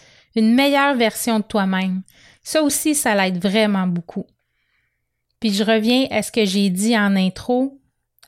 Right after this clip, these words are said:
apprendre à te dire oui et apprendre à dire non aux autres, ça, ou si c'est apprendre à se choisir et à choisir son bonheur.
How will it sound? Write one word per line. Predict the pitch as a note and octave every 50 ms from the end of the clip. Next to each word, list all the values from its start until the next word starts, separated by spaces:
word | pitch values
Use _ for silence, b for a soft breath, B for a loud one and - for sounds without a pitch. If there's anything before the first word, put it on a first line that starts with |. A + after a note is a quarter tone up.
| _ -
apprendre | G#3 G3+ - - - B3+ C4 C4+ C4+ B3 A#3
à | G#3 F#3+
te | - - G3+
dire | F#3+ F3+ F#3 F#3+ F#3+ F#3 E3+
oui | F3+ F3 F3+ F#3+ G#3+ C4 - - _ _ _ _ _ _ _ _ _ _ b b b b b b b
et | A3 G#3+ -
apprendre | G#3 G3+ G3+ - - A#3 A#3 A#3+ A#3 A3
à | G3+ G3
dire | F#3 F#3+ G3 G3 F#3+
non | G3+ G3+ G#3+ G#3+ A3+ - - -
aux | A3 G#3+ G#3+ G3 F3+ G3+
autres, | G3+ G3+ G#3 G3 G3 - - - - - _ _ _ _ _ _ _ _ _ _
ça, | - - - - G#3+ G3 G3 G#3 B3 E4+ A4 - _ -
ou | A#3 A3+
si | A3 - - - C#4 D4 D#4
c'est | - - C4 A3
apprendre | G3 F#3 - - A#3 A3 G#3 G#3
à | G3
se | F3+ - -
choisir | - - G#3+ G3+ G3 F#3+ F#3 G#3+ A#3 A#3+ C4 -
et | - G#3+ G#3+ G3
à | F#3
choisir | - - - A3 G3 G3 F#3 G3 G#3+ G#3+ A3+ A3 -
son | - - - B3 A3+ A3
bonheur. | G3+ G3 F#3 F3 F3 E3+ E3 E3+ E3 E3 E3